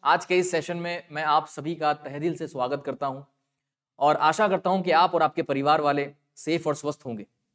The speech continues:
पहले तो मुझे आप चैट सेक्शन के अंदर ये कन्फर्म करवा दीजिए कि मेरी आवाज़ और वीडियो की क्वालिटी आप तक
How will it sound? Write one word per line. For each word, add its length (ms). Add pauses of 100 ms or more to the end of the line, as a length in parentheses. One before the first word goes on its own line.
(1400)
पहले 180
तो 100
मुझे 200
आप 380
चैट 180
सेक्शन 320
के 60
अंदर 200
ये 140
कन्फर्म 320
करवा 240
दीजिए 300
कि 120
मेरी 240
आवाज़ 460
और 280
वीडियो 400
की 120
क्वालिटी 540
आप 260
तक 80